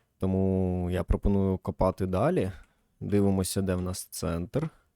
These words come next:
Так, і ось тут ми йдемо, копаємо.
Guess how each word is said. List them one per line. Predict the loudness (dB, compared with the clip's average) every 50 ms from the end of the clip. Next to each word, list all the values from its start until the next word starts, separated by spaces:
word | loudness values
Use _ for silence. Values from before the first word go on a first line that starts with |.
| _ _ _ _ _ _ -20 -20 -20 -20 -20 -20 -20 -20 _ _ _ _
Так, | -8 -6 -6 -6 -6 -6 -2 0
і | 2 4
ось | 4 4 2 2 0 -2
тут | -2 0 0 0 2 2
ми | 2 2 2
йдемо, | 2 2 2 2 2 0 0
копаємо. | -2 -2 -2 0 0 0 0 0 -2 -4 -6 -8 -8